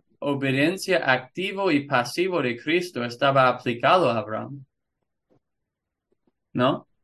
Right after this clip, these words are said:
Moisés, dice en el texto, había, eh, encontró gracia con el Señor. Y, ¿no? Entonces,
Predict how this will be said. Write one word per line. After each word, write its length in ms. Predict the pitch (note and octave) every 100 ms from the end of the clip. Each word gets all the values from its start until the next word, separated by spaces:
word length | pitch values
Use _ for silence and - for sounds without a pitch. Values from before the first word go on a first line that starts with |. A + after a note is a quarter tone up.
| -
Moisés, 1040 | C#3+ D3 D3 C3+ E3 G#3+ - - - - _ _ _ _ _ B2+
dice 380 | B2+ D3 C#3+ E3
en 80 | C#3+
el 140 | B2+
texto, 460 | C3 F3 F3 C3+ B2+
había, 360 | C3 C3 D#3 C#3
eh, 60 | A#2 -
encontró 680 | C3 C3+ C#3+ D3+ D3 D#3 B2+
gracia 460 | B2 C#3+ E3+ D3+ D3
con 120 | B2+
el 60 |
Señor. 540 | B2 A#2+ A#2 D3 C3 - _ _ _ _ _ _ _ _ - _ _
Y, 400 | - B2+ B2 A#2 - _ _ _ -
¿no? 460 | A#2+ C3 F3 - _ _ _
Entonces, 580 | C#3+ C#3+ D3+ D#3+ C#3+